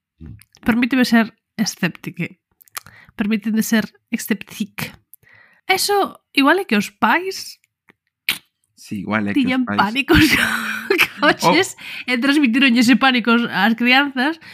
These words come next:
Speaker 1: que son moi perceptivas a ese tipo de cousas.
Speaker 2: E xa non iso, igual naquela época... Non sei, un neno ou unha nena pode perfectamente ter medo a unha cousa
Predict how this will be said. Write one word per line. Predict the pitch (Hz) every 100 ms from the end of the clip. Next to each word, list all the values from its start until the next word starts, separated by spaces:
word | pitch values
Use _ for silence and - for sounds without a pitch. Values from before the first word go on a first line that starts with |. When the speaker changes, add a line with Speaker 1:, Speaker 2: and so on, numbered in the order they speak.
| -
Speaker 1:
que | 240 -
son | 220
moi | 240
perceptivas | 254 277 202 214 233
a | 240
ese | 180
tipo | 190 196
de | 202
cousas. | 269 262 - - - - - - - - -
Speaker 2:
E | 123
xa | 202
non | 214 123
iso, | 110 104 -
igual | 110 117 170
naquela | 196 196 165 147
época... | 165 - 170 170 170 - _ _
Non | - 123 123
sei, | - 92 - _ -
un | 127 147 151 147
neno | 147 147 139 139
ou | 135
unha | 131
nena | 127 135 139 139 - - - _ _ -
pode | 117 113
perfectamente | 104 - 104 95 107 104 107
ter | 98 101
medo | 104 101 101
a |
unha | 101 101
cousa | 107